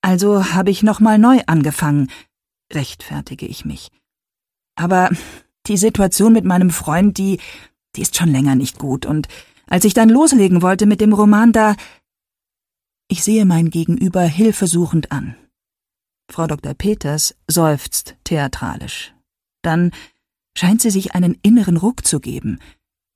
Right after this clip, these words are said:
Es wirkt auf mich ein wenig so, als würde ein kalter Killerroboter das selten genutzte Unterprogramm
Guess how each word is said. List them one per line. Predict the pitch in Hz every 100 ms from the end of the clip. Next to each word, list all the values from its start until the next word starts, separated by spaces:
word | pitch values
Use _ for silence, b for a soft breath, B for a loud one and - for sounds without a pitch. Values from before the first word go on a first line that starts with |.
| -
Es | 143 147
wirkt | 165 -
auf | 156
mich | 175 -
ein | 165
wenig | 165 226 214 -
so, | 190 226
als | 151 160
würde | 165 170 170
ein | 135 139 131
kalter | - 165 208 226 156
Killerroboter | - - 175 220 214 208 208 214 226 226 B B B -
das | 151 143
selten | 175 233 - 185 170
genutzte | 160 156 190 - 156
Unterprogramm | - 220 196 185 - 165 147 151 160